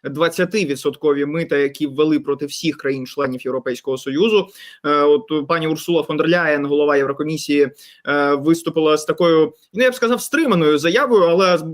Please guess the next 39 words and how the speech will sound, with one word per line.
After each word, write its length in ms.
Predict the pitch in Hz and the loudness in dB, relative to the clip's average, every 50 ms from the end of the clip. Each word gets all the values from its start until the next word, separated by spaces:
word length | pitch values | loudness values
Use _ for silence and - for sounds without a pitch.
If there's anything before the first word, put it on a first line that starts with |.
| 156 156 | -10 -8
зрозуміло, 540 | 160 175 185 180 165 196 202 240 247 220 - | -4 -2 -2 0 0 0 2 2 2 2 0
що 220 | - - 185 175 | 0 -2 -2 -2
міритися 500 | 170 185 185 190 185 190 151 - - 170 | 0 0 -2 -2 -2 -4 -6 -4 -2 -4
із 160 | 151 151 - | -4 -4 -4
цим, 200 | - 170 160 151 | -2 -2 -2 -2
як 240 | 151 147 165 156 - | -2 -2 -4 -4 -2
ви 220 | 156 160 156 151 | -2 0 0 2
якраз 260 | 151 151 147 156 151 - | 0 0 -2 -4 -8 -8
сказали, 460 | 160 147 - 156 147 160 151 143 143 | -8 -6 -4 -2 0 0 2 2 2
вони 260 | 139 147 147 147 147 | 0 -2 -4 -4 -6
не 400 | 147 147 151 151 151 156 160 156 | -6 -6 -6 -6 -4 -2 -4 -4
будуть. 420 | 143 139 185 240 254 294 285 240 - - - _ _ _ - | -4 -4 -4 -4 -2 -4 -4 -6 -10 -20 -20 _ _ _ -4
Але 440 | - 160 170 185 202 208 202 185 - | 0 0 2 2 4 2 2 0 0
до 180 | 175 170 196 185 | 0 0 0 0
чого 600 | - - - 240 269 285 285 269 254 247 240 - | 0 -2 -2 -2 0 0 2 4 4 4 4 2
контрзаходи 880 | - - 214 233 247 214 180 185 160 147 160 190 226 226 208 185 175 175 | -2 -2 0 0 0 2 0 -2 -2 -2 -2 -4 -4 -2 -2 0 0 0
можуть 300 | 180 185 180 180 165 - | 0 -2 -4 -6 -8 -4
призвести, 580 | - 175 151 - 143 170 226 254 - - 185 | -4 -4 -4 -4 -4 -4 -4 -4 -2 -2 -4
що 200 | 180 - - 190 | -2 -2 -4 -4
ми 80 | 196 185 | -2 -2
можемо 320 | 175 175 170 - 165 165 | -2 -2 -2 -4 -6 -8
побачити, 420 | 160 156 185 240 - 220 - 202 - | -4 -4 -4 -4 -4 -4 -8 -8 -4
і 80 | - 190 | -4 -4
чи 140 | 185 - 208 | -2 -2 -2
дає 300 | 180 190 190 190 247 254 | 0 0 0 0 -2 -2
це 140 | 247 - 208 | 0 0 0
Україні 460 | 190 185 185 180 180 196 220 214 196 | 0 0 0 0 0 0 0 -2 -2
певні 320 | - 202 202 190 190 185 | -2 -2 -2 0 0 -2
можливості, 800 | 175 170 - - 160 185 247 285 254 220 190 - - 180 160 147 - _ _ - _ - | 0 -2 -2 -2 -2 -2 0 2 0 0 0 0 0 0 0 0 -2 _ _ -20 _ -2
можливо, 320 | 202 208 220 285 269 247 | -2 0 0 2 0 0
чимось 300 | - - 226 226 208 175 | 0 0 0 2 2 0
замістити, 720 | 170 - 208 208 190 165 - - - 208 240 240 226 202 190 | 2 0 0 0 0 -4 -6 -4 -4 -2 -2 2 2 2 2
е, 840 | 165 170 - _ _ _ - - 156 156 156 151 151 151 151 151 | 2 0 -4 _ _ _ -10 -4 -2 0 2 2 2 2 2 2
на 80 | 156 160 | 2 0
якихось 400 | 160 160 160 156 156 151 - - | 0 -2 -2 -6 -10 -10 -8 -4
ринках 320 | 143 160 180 196 185 170 | -2 -2 0 0 -2 -4
Сполучені 500 | 165 - - 170 156 147 139 - 156 165 | -4 -2 -2 0 0 0 -2 -6 -8 -10
Штати, 320 | 180 - - 175 139 - 120 | -8 -4 -4 -4 -4 -4 -8
наприклад? 380 | 117 113 - 101 - _ - | -16 -16 -18 -20 -20 _ -20